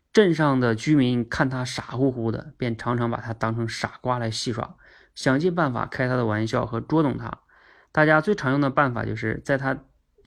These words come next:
面前地上放一个五角和一个一元的硬币，让他来挑选。看着他急匆匆地把那个五角钱拿走，大家都讥笑他愚蠢。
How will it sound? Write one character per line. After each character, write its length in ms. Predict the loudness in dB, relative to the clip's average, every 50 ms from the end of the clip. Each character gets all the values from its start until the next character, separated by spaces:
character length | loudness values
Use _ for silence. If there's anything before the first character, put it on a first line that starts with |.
| _ _ _ _ _ _
面 260 | 0 2 2 2 2
前 380 | -2 -4 -6 -6 -6 -6 -8 -8 -4
地 160 | 0 0 0 0
上 140 | -2 -6 -8
放 260 | -4 -2 0 2 2
一 120 | 0 0
个 280 | 0 0 0 0 0 -2 -2
五 120 | -2 0
角 300 | 0 0 -2 -4 -6 _ _
和 200 | _ -6 -4 -2
一 140 | -2 -2 -2
个 140 | -2 -2 -2
一 100 | 0 0
元 200 | 0 0 0 0
的 60 | -2
硬 180 | -2 -2 -2
币， 280 | -2 -2 -4 -6 -10 _ _ -20 -20 _ _
让 120 | -8 -4
他 120 | -2 0 0
来 100 | 0 0
挑 240 | -2 -2 0 0
选。 260 | 0 -2 -4 -6 -8 -12 -20 -20 -20 -20 -20 -16 -8 0
看 160 | 4 4 6
着 80 | 6
他 140 | 4 2 0
急 240 | -2 0 0 0 0
匆 160 | 2 2 0
匆 160 | 2 2 0
地 120 | 0 0 2
把 180 | 2 0 0
那 160 | 0 -2 -2 -2
个 100 | -2 -2
五 180 | 0 0 0
角 140 | 0 0 0
钱 180 | 0 -2 -2 -2
拿 140 | 0 0 -2
走， 160 | -2 -6 -10 -6
大 140 | -4 -2 0
家 120 | 0 0
都 140 | 0 0 -2
讥 220 | -4 -4 -4 -4 -2
笑 160 | -2 -2 -2
他 160 | -2 -2 -2
愚 180 | -2 -2 -4 -4
蠢。 220 | -6 -8 -12 -14